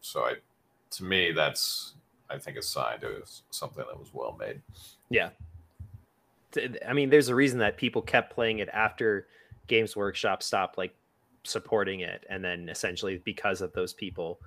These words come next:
Speaker 1: Mm-hmm.
Speaker 2: continuing to support it, it's been able to come back in video game and now is coming back in a new tabletop iteration. So, yeah.
Speaker 1: Wow. Crazy.
Speaker 2: Yeah.
Speaker 1: Well, it was fun, man. I,
Speaker 2: Yeah.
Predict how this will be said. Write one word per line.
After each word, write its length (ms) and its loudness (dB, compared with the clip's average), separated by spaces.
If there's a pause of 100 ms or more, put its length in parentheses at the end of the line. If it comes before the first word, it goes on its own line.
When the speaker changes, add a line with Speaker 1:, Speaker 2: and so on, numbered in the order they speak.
(260)
Speaker 1:
Mm-hmm. 280 -10
Speaker 2:
continuing 460 -2
to 80 -10
support 380 -4
it, 120 -2
it's 180 -10
been 180 -4
able 160 -4
to 80 -8
come 160 -8
back 240 -4
in 80 -10
video 260 -4
game 300 -6
and 100 -10
now 220 -2
is 100 -8
coming 220 -8
back 260 -6
in 80 -10
a 40 -10
new 340 -8 (160)
tabletop 600 0
iteration. 640 -4
So, 280 -6 (100)
yeah. 140 -6 (520)
Speaker 1:
Wow. 360 0 (1200)
Crazy. 460 0 (500)
Speaker 2:
Yeah. 120 0 (920)
Speaker 1:
Well, 220 10 (800)
it 260 -14
was 120 0
fun, 260 12
man. 360 6
I, 220 0
Speaker 2:
Yeah. 240 12